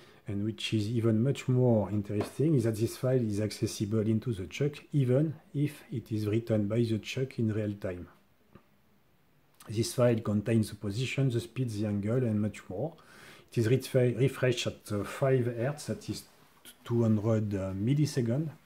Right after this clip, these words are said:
for the attitude, the angle, and the speed, and only at one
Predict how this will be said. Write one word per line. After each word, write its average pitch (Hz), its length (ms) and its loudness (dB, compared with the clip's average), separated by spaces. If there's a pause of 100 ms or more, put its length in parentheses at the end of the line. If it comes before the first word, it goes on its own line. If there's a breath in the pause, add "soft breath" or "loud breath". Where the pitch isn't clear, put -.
(420 soft breath)
for 117 180 -2
the 120 160 4
attitude, 120 520 -2
the 120 180 0
angle, 107 340 0
and 120 140 2
the 101 120 -4
speed, 151 340 -4 (460 loud breath)
and 107 180 -2
only 127 340 2
at 110 100 2
one 110 320 0